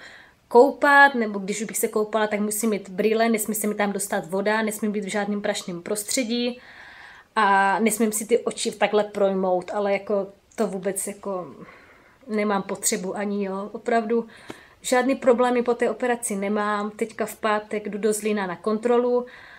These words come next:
tak jsem zvědavá, jako ještě to není úplně sto procent, je to teprve třetí den,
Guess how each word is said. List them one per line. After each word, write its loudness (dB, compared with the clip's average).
tak -2
jsem 2
zvědavá, 2
jako 0
ještě 2
to 4
není 6
úplně 0
sto -2
procent, 0
je -4
to -2
teprve -4
třetí -4
den, 0